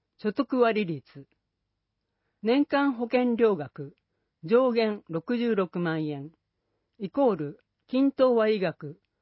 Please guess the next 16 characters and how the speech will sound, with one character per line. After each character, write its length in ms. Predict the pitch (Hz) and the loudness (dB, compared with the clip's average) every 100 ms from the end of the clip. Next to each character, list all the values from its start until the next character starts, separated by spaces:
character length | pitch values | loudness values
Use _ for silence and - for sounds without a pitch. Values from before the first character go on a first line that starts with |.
| _ _ | _ _
四 280 | 185 247 277 | 0 4 4
万 220 | 277 208 | 4 2
三 320 | - 180 185 | -2 -2 -2
千 220 | 175 160 135 | -4 -6 -8
百 320 | 143 - 160 | -14 -10 -8
円、 240 | 147 143 - _ _ _ _ _ | -8 -10 -18 _ _ _ _ _
プ 100 | - | -4
ラ 160 | 285 214 | 0 0
ス、 320 | - 143 135 _ _ _ _ _ _ | -2 -16 -20 _ _ _ _ _ _
所 180 | - 202 | -6 0
得 280 | 269 - 247 | 0 0 0
割 240 | 214 208 | 0 -2
額、 380 | 175 - 143 - _ _ _ _ _ _ _ _ _ _ _ | -4 -6 -14 -18 _ _ _ _ _ _ _ _ _ _ _
か 100 | 269 | -6
っ 60 | 269 _ | -6 _
こ、 240 | 147 139 | -12 -12